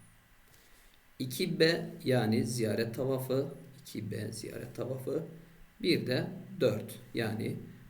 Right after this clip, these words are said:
Arafat vakfesi. Tabloyu inceleyecek olursak haccın yapılış sırası,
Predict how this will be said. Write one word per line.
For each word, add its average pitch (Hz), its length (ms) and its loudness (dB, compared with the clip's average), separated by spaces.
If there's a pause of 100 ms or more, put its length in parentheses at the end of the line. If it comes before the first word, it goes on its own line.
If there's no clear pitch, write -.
(160)
Arafat 120 500 -2
vakfesi. - 540 -4 (3250)
Tabloyu 208 340 4
inceleyecek 190 600 10
olursak - 720 6 (180)
haccın 160 340 6
yapılış 160 380 8
sırası, 165 560 4